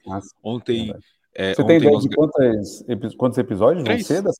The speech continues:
Speaker 2: três. Design
Speaker 1: Nossa.
Speaker 2: Ops é três episódios. Três episódios de meia hora, rapidão, porque tá vindo um spin-off do CursoCast,
Speaker 1: É isso aí.
Speaker 2: né?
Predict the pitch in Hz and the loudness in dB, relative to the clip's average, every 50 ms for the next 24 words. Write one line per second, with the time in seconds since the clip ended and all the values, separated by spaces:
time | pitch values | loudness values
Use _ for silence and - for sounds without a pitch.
0 | - - 170 196 175 123 113 135 160 175 165 165 180 202 196 - - 180 - 196 | -8 -4 -2 0 -2 0 -2 -4 -4 -4 -2 -4 -4 -4 -6 -6 -8 -8 -6 -6
1 | 214 202 202 196 202 190 180 147 107 92 92 101 - - - - 135 165 170 170 | -6 -6 -6 -8 -8 -6 -6 -4 -4 -6 -8 -12 -16 -18 -12 -8 -8 -6 -6 -6
2 | 165 - 156 135 131 127 135 156 160 151 143 127 113 104 92 95 98 113 131 131 | -8 -10 -8 -6 -4 -4 -4 -6 -8 -10 -12 -10 -10 -12 -10 -8 -8 -6 -6 -4
3 | 117 120 131 135 127 113 127 131 - - 127 117 101 104 117 151 - _ - _ | -4 -4 -6 -6 -6 -8 -8 -8 -8 -10 -10 -8 -8 -6 -8 -10 -14 _ -20 _
4 | _ _ _ - 202 208 - - 196 202 202 190 170 156 165 180 196 208 226 226 | _ _ _ -6 -6 -6 -6 -6 -6 -2 -2 -2 -2 -2 -4 -2 -2 -4 -4 -6
5 | - - 160 175 196 220 240 240 - 180 - - - 226 208 196 180 196 190 208 | -10 -10 -8 -6 -4 -4 -6 -8 -10 -12 -14 -8 -6 -4 -2 0 -2 -2 -2 -4
6 | 202 202 - 214 208 - 214 208 - 196 185 175 165 - - - - - - - | -6 -6 -6 -10 -8 -8 -8 -8 -6 -6 -6 -6 -6 -8 -12 -14 -12 -12 -14 -14
7 | _ _ _ - - 92 90 - - - 113 - 95 101 117 185 | _ _ _ -10 -10 -8 -10 -10 -10 -10 -6 -4 -4 -4 -4 -6